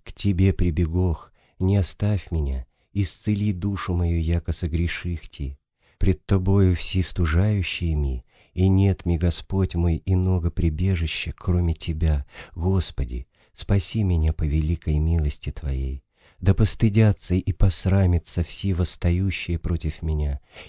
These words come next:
ищущие душу мою изъятию". Господи, все возможно Тебе, и Тобою славим Бога Отца, Бога Святого Духа вовеки. Тогда совесть твоя скажет таинственно сердцу,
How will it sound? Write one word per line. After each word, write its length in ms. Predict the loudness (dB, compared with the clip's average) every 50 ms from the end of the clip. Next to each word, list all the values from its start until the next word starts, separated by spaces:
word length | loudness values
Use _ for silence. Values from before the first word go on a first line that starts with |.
| -6
ищущие 840 | -2 0 2 2 0 0 -2 -4 -6 -6 -6 -6 -4 -2 0 0 0
душу 440 | -2 -2 -2 -2 -2 -4 -2 -2 0
мою 280 | 0 0 0 -2 -2 -4
изъятию". 1080 | -4 -2 -2 -2 -2 -2 0 0 2 2 2 2 0 -2 -6 -8 -8 -6 -6 -8 -8 -10 -14 _ _ _ _ _ _ _ _ _ _ _ _ _ -8
Господи, 680 | -4 -2 -2 -2 -4 -6 -6 -8 -8 -6 -8 -12 -12 _ _ _ _ _ _ _ _ _
все 260 | -6 0 2 4 4
возможно 540 | 4 4 4 4 2 2 2 0 -2 -4 -4
Тебе, 420 | -4 -6 -6 -6 -4 -4 -6 -6 -10 _ _ -20 -20 -20 -4 0
и 100 | 0 4
Тобою 420 | 4 4 4 6 6 6 6 6
славим 520 | 4 2 2 4 4 6 4 4 4 2 2
Бога 420 | 2 2 2 2 2 2 2 2
Отца, 540 | 2 0 -4 -6 -2 0 2 2 2 0 -2 -6 -14 -20 -12 -4
Бога 320 | 2 4 4 6 4 4
Святого 600 | 2 0 0 -2 -2 -2 -2 -2 0 0 0 0
Духа 600 | 0 0 -2 -2 -2 -4 -4 -4 -4 -4 -4 -4 -6 _ _
вовеки. 800 | -4 0 0 2 2 2 0 0 -2 -4 -6 -10 -16 -18 -18 _ _ _ _ _ _ _ _ _ _ _ _ _ _ _ _ -2
Тогда 280 | 0 2 4 6 6 4
совесть 540 | 4 2 0 0 2 2 2 0 -2 -4 -2
твоя 420 | -2 0 0 0 0 -2 -4 -6 _ -18 -20 -14
скажет 520 | -10 -10 -2 2 4 4 4 4 2 0 -4 _ _
таинственно 760 | 2 4 4 6 6 4 4 2 0 0 0 2 2 2 2
сердцу, 580 | 2 0 -2 -2 0 0 -2 -2 -4 -6 -6